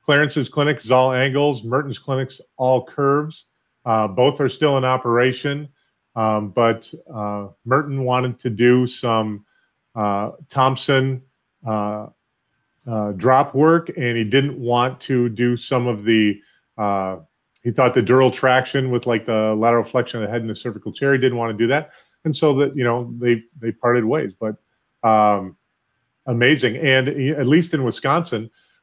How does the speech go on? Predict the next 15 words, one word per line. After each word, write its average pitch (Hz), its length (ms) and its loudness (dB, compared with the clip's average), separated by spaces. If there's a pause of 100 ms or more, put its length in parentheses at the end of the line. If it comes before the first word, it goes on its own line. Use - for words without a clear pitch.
we 151 200 4
would 135 260 2
not 131 300 -2
still 151 200 -2
be 139 120 0
able 139 200 0
to - 40 -10
take 131 200 -6
full 135 140 -6
spine 123 380 -8
films 139 540 -4
if 135 180 -6
it 143 200 -2
weren't 127 360 0 (120)
for, 117 520 2